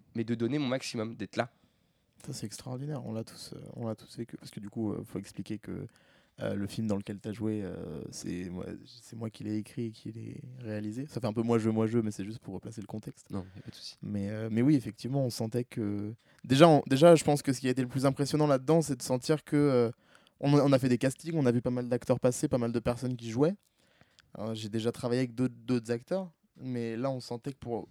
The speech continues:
Speaker 2: pro-, probablement, je pense sincèrement, la première fois depuis que je fais du cinéma, euh, j'ai, j'ai, j'ai trouvé quelqu'un, euh, quand, quand la caméra s'allumait, je voyais mon personnage. Tu vois ?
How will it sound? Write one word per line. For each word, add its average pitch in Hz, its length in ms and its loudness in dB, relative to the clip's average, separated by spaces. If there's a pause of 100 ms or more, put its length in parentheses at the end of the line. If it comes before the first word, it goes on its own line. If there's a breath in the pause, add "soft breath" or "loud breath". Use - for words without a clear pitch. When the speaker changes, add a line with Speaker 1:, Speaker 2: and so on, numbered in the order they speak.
(140)
Speaker 2:
pro-, - 240 -16
probablement, 117 640 -2
je 123 160 -12
pense 127 260 -2
sincèrement, 120 400 -4
la 120 80 0
première 120 380 -4
fois - 160 -2
depuis 123 200 -10
que 110 60 -16
je 110 100 -6
fais - 160 -16
du 110 140 -14
cinéma, 120 400 -10 (800 soft breath)
euh, 113 880 2
j'ai, 123 320 -6
j'ai, 113 200 -6
j'ai 104 160 -8
trouvé 117 320 -4
quelqu'un, 135 500 -2
euh, 113 360 -4 (840)
quand, 110 500 -6 (220)
quand 131 100 -10
la 117 120 -8
caméra 123 380 4
s'allumait, 123 520 2 (880)
je 120 160 -2
voyais 127 580 2
mon 127 160 -8
personnage. 127 500 -10 (920 loud breath)
Tu - 100 -18
vois ? 139 200 4